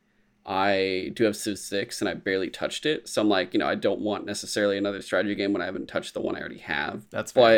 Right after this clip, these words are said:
Speaker 1: But it is something that has now interested me that will kinda stay on my radar more so now,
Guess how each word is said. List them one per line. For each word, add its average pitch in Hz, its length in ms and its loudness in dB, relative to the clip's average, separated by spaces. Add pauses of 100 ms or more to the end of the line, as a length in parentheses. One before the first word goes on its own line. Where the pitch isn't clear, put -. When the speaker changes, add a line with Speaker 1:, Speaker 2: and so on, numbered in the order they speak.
(100)
Speaker 1:
But - 120 -16 (640)
it 123 120 4
is 113 140 4
something 110 300 4
that 104 160 0
has 104 400 2
now 104 140 4
interested 101 440 -4
me 98 200 2
that 98 140 0
will - 180 -6
kinda 98 240 -2
stay - 240 -2
on 95 100 2
my 95 80 0
radar - 400 -6
more - 240 -6
so - 260 -10
now, - 360 -12